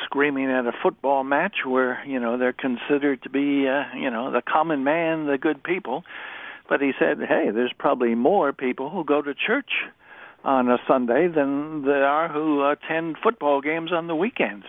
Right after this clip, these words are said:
So, but those guys are treated as, you know, nut jobs, and, uh,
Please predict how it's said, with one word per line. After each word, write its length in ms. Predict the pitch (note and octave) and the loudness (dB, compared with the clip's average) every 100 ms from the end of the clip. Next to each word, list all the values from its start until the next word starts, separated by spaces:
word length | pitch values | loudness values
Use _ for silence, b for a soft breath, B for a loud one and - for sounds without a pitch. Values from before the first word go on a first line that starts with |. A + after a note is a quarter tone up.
| - | -4
So, 360 | C#3+ C3+ C3+ C3 | 2 4 2 0
but 180 | C#3 A#2 | -2 2
those 320 | C3 G3+ D#3 | 2 2 0
guys 280 | B2+ A2+ A#2+ D3 | 0 0 2 2
are 280 | B2+ C3 B2+ - | 2 2 0 -2
treated 340 | D#3+ D#3 D3 | 0 0 0
as, 220 | D3+ C#3+ C#3+ | 0 0 -2
you 240 | E3+ D#3+ D#3+ | -8 -6 -2
know, 140 | A#2+ | -2
nut 300 | C#3+ C#3+ D3+ - | 0 0 0 0
jobs, 440 | D#3+ D#3 D#3+ D#3 | 0 2 0 0
and, 260 | D3 A#2 A#2 | -2 -2 0
uh, 140 | A#2 | 0